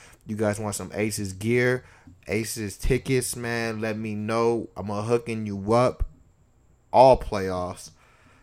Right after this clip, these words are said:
just to make it up for you guys for being absent for so long. And, uh, just wanna put that out there, man. But, uh, we, we got a lot to talk about. We gotta catch some catching up to do. I'm happy to be back talking to everybody, man.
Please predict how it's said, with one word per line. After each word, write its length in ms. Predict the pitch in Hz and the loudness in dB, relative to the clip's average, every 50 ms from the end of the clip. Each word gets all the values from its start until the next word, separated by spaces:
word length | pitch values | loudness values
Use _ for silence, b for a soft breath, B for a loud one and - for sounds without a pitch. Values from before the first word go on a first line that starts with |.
| b b - | b b 0
just 220 | 127 143 143 143 | 2 2 2 2
to 60 | - 131 | 0 -2
make 260 | 123 120 113 - 123 | 0 0 -2 -2 -2
it 80 | 110 | -2
up 160 | 110 107 98 - | 0 -2 -2 -2
for 120 | - 113 | -4 -4
you 140 | 110 107 104 | -4 -2 -2
guys 280 | 107 104 104 98 101 | -2 -2 -2 -4 -6
for 140 | - - 104 | -8 -12 -14
being 300 | 95 98 107 104 101 95 | -12 -10 -10 -8 -8 -8
absent 380 | 87 98 101 98 - - 95 - | -4 -4 -4 -4 -6 -10 -14 -14
for 80 | - | -12
so 220 | 98 - 110 101 98 | -8 -6 -4 -4 -4
long. 400 | 95 98 101 101 101 101 98 95 | -4 -6 -6 -6 -6 -6 -8 -10
And, 240 | 92 92 98 - - b b b b b b b b b b _ - | -12 -12 -10 -12 -14 b b b b b b b b b b _ -16
uh, 260 | - 90 87 90 87 80 - - - - | -12 -10 -8 -8 -8 -10 -14 -18 -20 -12
just 200 | 117 123 117 - | -8 -8 -6 -4
wanna 140 | 120 107 107 | -4 -6 -2
put 220 | - - 113 - | 0 0 0 0
that 160 | 98 101 101 | -2 -4 -4
out 180 | 101 98 98 - | -4 -4 -6 -6
there, 160 | - 101 101 | -8 -8 -8
man. 400 | 98 98 98 98 98 98 98 101 101 - - - - - 98 101 | -6 -6 -6 -6 -6 -6 -8 -10 -12 -14 -18 -20 -20 -20 -16 -12
But, 220 | 101 98 95 95 98 | -8 -8 -6 -6 -6
uh, 240 | 92 92 90 92 90 | -6 -6 -6 -6 -6
we, 120 | - 123 131 | -6 -6 -6
we 180 | 143 147 160 | -6 -6 -2
got 140 | 160 156 151 | -2 -2 0
a 20 | |
lot 160 | 151 147 139 - | -2 -4 -2 0
to 20 | |
talk 180 | 165 123 113 - | -2 -2 -2 0
about. 340 | 107 101 92 87 - - - - _ _ | -4 -4 -4 -4 -6 -10 -18 -20 _ _
We 120 | - 113 110 | -14 -6 -2
gotta 160 | 117 113 110 | -2 -2 0
catch 180 | - - 110 - | 0 -2 -2 -2
some 140 | - 107 | -6 -4
catching 340 | - - 123 113 - 139 127 | -2 -2 -2 0 -2 -6 -6
up 140 | 120 120 131 | -6 -8 -8
to 60 | 113 | -8
do. 280 | 110 120 123 123 120 - b b b b b b b b b _ | -4 -2 -2 -2 -2 -4 b b b b b b b b b _
I'm 140 | - 101 107 | -12 -10 -6
happy 340 | - 127 120 120 113 123 | -4 -2 -2 -2 -2 -4
to 60 | 120 110 | -6 -4
be 120 | 113 110 | -6 -4
back 280 | 107 107 107 110 107 - | -4 -2 -2 -2 -4 -4
talking 380 | - 120 110 110 - 120 110 | -4 -4 -4 -2 -4 -8 -8
to 40 | 107 | -6
everybody, 560 | 107 107 101 107 104 101 107 107 107 107 110 | -6 -6 -6 -8 -8 -6 -2 -2 -2 -2 -4
man. 760 | 104 107 104 104 104 104 101 101 - - - - - - - | -6 -4 -4 -4 -4 -4 -6 -6 -10 -14 -18 -18 -18 -20 -20